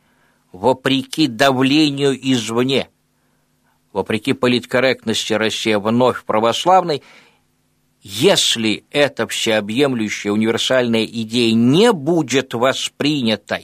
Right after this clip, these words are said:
и не восторжествует, то и будущего у России нет. Тогда она лет через полсотни, если не раньше, станет предметом истории.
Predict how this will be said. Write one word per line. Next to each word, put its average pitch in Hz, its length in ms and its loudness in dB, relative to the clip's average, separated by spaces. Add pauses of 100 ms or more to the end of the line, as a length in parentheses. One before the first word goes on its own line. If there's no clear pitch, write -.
и 135 160 0
не 185 320 4
восторжествует, 120 1400 -2 (800)
то 143 100 2
и 196 100 2
будущего 185 800 -2
у 107 140 2
России - 520 -4
нет. - 320 -10 (680)
Тогда 117 380 2
она 156 320 4
лет 185 280 2
через 117 380 -4
полсотни, 113 680 -2
если 104 380 -6
не 104 140 0
раньше, 127 400 -4
станет - 460 -4 (100)
предметом 107 800 0 (1120)
истории. 85 800 -4